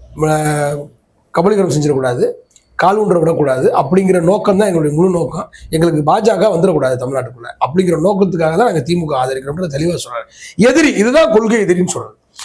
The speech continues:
என்னுடைய கொள்கை எதிரிக்கு எதிராக நான் உறுதியா நிக்கிறேன்னு சொன்னது இதுதான். இப்படி பேசணும். இப்படி விஜய் பேசுறாருன்னா பேசுறது இல்ல. அப்ப இப்படி பேசுவதனாலேயே விடுதலை சிறுத்தைகள் காரணம் செய்யப்படுறாங்க, திருமாவளவன் காரணம் செய்யப்படுறார். யாரால்?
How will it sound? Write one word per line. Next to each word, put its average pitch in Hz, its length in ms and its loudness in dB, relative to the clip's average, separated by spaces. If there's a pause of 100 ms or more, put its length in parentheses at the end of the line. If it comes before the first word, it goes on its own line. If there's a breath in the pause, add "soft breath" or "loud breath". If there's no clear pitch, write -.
(120 loud breath)
என்னுடைய 185 360 2
கொள்கை 311 380 2
எதிரிக்கு 247 320 0
எதிராக 240 200 2
நான் 220 180 2
உறுதியா 254 280 2
நிக்கிறேன்னு 196 300 0
சொன்னது 175 300 0
இதுதான். 202 260 2 (260)
இப்படி 196 320 2
பேசணும். 214 300 0 (280)
இப்படி 214 220 0
விஜய் 247 320 2
பேசுறாருன்னா 226 460 2
பேசுறது 180 320 0
இல்ல. 135 140 -4
அப்ப 180 320 0 (280 loud breath)
இப்படி 214 340 2
பேசுவதனாலேயே 302 1000 4 (240)
விடுதலை 247 280 2
சிறுத்தைகள் 214 280 2
காரணம் 190 280 0
செய்யப்படுறாங்க, 127 420 -6 (400)
திருமாவளவன் 196 460 0
காரணம் 180 300 2
செய்யப்படுறார். 120 360 -4
யாரால்? 180 480 0